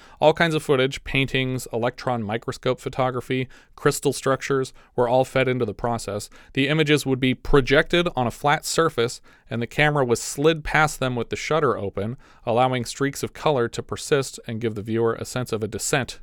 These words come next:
into the image. This was also intercut with footage of paints being dropped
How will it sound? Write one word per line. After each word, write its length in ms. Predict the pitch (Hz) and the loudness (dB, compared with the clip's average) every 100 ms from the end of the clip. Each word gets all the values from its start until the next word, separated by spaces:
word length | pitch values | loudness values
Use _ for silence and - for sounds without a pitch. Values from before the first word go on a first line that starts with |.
| - | -8
into 180 | 123 113 | -4 -2
the 140 | 107 | -4
image. 420 | 110 117 85 - - _ _ _ _ _ | -4 -6 -10 -20 -20 _ _ _ _ _
This 180 | 147 - | 2 2
was 100 | 139 | 4
also 260 | 151 151 143 | 4 4 2
intercut 380 | 131 131 143 | 0 0 0
with 140 | 127 117 | 0 -2
footage 360 | - 139 135 - - - | 2 4 2 -4 -20 -8
of 180 | - 107 | -4 -4
paints 360 | - 156 151 - | 0 2 2 -2
being 240 | 131 120 | -2 -2
dropped 400 | 104 123 131 - | 0 2 2 -2